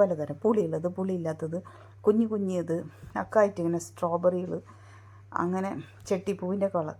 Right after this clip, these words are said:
കളേഴ്സ്, വെറൈറ്റി, വെറൈറ്റി, വെറൈറ്റി കളേഴ്സ്. പിന്നെ ഇത് അഡീനിയം പിന്നെ എൻ്റെ കയ്യിലുള്ളത് കൊണ്ട് ഞാൻ കാണുമ്പോൾ ഇഷ്ടമൊക്കെ ഉണ്ടെങ്കിൽ കൂടി ഇങ്ങനെ കുറച്ച് നേരം നോക്കിയിരുന്നു.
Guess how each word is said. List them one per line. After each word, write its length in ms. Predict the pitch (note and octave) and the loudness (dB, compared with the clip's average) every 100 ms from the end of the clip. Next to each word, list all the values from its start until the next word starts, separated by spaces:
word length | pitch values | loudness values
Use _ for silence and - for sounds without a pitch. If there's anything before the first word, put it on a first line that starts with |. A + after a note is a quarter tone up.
| D#3+ | -2
കളേഴ്സ്, 480 | D#3 D#3 D3+ - E3 C#3+ - - - - | -2 -4 -6 -8 -8 -8 -18 -20 -12 -2
വെറൈറ്റി, 420 | F3 E3 D#3+ F3 F#3 | 0 0 -4 -10 -8
വെറൈറ്റി, 300 | E3+ E3 D#3+ E3+ | -4 -4 -4 -4
വെറൈറ്റി 240 | E3 D#3+ E3 | -4 -4 -6
കളേഴ്സ്. 260 | D#3 D#3 E3 - | -8 -8 -10 -8
പിന്നെ 180 | D#3+ E3+ | -4 0
ഇത് 80 | F#3 - - - - - - - D#3+ | -2 -2 -20 -20 -20 -20 -20 -8 -6
അഡീനിയം 440 | D#3+ E3 E3+ F#3+ G3+ | -2 0 0 0 0
പിന്നെ 140 | A3 A#3+ | 0 0
എൻ്റെ 120 | A3+ A3+ | 2 2
കയ്യിലുള്ളത് 540 | G#3 G#3 G#3 G3 F3+ F#3 | 2 0 2 2 2 0
കൊണ്ട് 220 | F#3+ G3 B3 G#3 | 2 4 4 4
ഞാൻ 240 | F#3 F3+ G3 D#4+ - - - - - - - - A#3+ A3+ - - - - - | 4 4 2 0 -4 -20 -20 -20 -20 -18 -10 0 2 2 -8 -18 -20 -16 -2
കാണുമ്പോൾ 420 | F#3 - - E3+ B3 | 0 0 0 4 4
ഇഷ്ടമൊക്കെ 300 | - C#4+ C#4 | 4 4 8
ഉണ്ടെങ്കിൽ 360 | B3+ A#3 G#3 A3 A3+ | 6 6 2 0 2
കൂടി 240 | G#3+ A3+ A#3 - - | 2 2 -2 -12 -4
ഇങ്ങനെ 160 | G3+ A3 | -4 -2
കുറച്ച് 180 | G#3 A#3 | 0 2
നേരം 160 | A3+ | 4
നോക്കിയിരുന്നു. 360 | G#3+ - G#3 F3 | 2 0 -2 -2